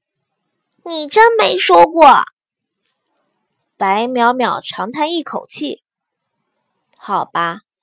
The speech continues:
我不和你一般见识，就算我没说过吧。”祸水嘴角一抽，直接一巴掌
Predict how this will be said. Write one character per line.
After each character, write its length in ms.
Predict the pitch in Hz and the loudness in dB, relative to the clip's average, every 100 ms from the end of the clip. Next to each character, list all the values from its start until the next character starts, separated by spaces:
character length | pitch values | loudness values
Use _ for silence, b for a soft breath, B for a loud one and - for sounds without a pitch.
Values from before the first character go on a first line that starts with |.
| _ _ _ | _ _ _
我 140 | - | -14
不 180 | - 339 | -8 -8
和 160 | 269 180 | -4 -4
你 200 | 175 165 | -4 -14
一 60 | |
般 220 | 180 170 | -10 -12
见 280 | 170 185 143 | -10 -14 -14
识， 200 | - - _ _ _ _ _ | -18 -20 _ _ _ _ _
就 240 | - 415 | -4 -4
算 220 | 381 285 | 0 0
我 80 | 233 | 0
没 180 | 196 202 | -4 -8
说 220 | 226 233 | -4 -4
过 160 | 233 220 | -2 -2
吧。” 160 | 214 214 _ _ _ _ _ _ _ _ _ _ _ | -2 -8 _ _ _ _ _ _ _ _ _ _ _
祸 340 | - 240 202 | -4 0 0
水 240 | 202 180 | 0 -6
嘴 220 | 180 202 277 | -4 -4 0
角 200 | 269 - | 0 -2
一 200 | 277 214 | -6 -10
抽， 320 | - 269 277 B B _ | 0 2 0 B B _
直 280 | - 330 415 | -8 -4 0
接 280 | 415 427 392 | 0 2 0
一 80 | |
巴 260 | 254 202 208 | 2 2 2
掌 280 | 196 175 | 2 -2